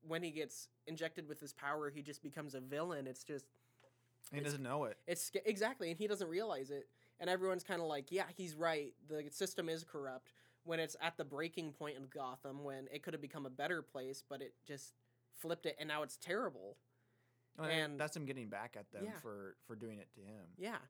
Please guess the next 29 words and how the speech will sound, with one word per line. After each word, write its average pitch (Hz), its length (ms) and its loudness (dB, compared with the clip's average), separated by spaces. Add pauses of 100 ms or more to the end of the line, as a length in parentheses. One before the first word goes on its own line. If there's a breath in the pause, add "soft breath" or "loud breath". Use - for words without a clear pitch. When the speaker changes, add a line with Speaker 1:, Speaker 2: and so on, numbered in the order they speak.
(300 loud breath)
Speaker 1:
And 165 140 2
it's 175 140 0
like, 160 340 6 (220)
I, 202 200 6
I 208 120 6
don't 202 100 4
know. 165 140 2
It's - 180 2
just 220 260 4 (640)
very 202 400 6
good, 190 400 4
and 160 140 0
it's 147 120 -2
very 175 300 4
dark, 147 400 2
but, 147 140 0
like, 139 320 -2 (360 soft breath)
that 175 260 8
part 160 200 4
of 131 120 -2
it 127 160 -4
was 147 180 0
what 156 180 4
really 156 280 2
hit 139 180 -4
me, 139 140 -4
was 131 180 -2
that, 131 220 -2
like, 123 260 -6